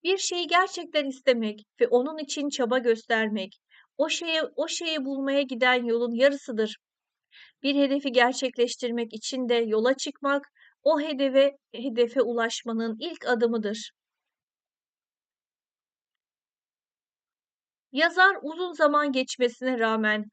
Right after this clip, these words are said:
hala Barış Manço'yu dinleyip Kemal Sunal'ı izlememizin nedenlerinden söz etmektedir. Yazarın bu konudaki görüşlerine katılıp katılmadığınızı açıklayınız.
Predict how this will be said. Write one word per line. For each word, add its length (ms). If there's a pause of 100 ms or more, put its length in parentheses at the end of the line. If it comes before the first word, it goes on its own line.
hala 540
Barış 300
Manço'yu 500
dinleyip 440 (300)
Kemal 360
Sunal'ı 400
izlememizin 840
nedenlerinden 840
söz 180
etmektedir. 720 (720)
Yazarın 540
bu 100
konudaki 460
görüşlerine 720 (180)
katılıp 480
katılmadığınızı 880
açıklayınız. 760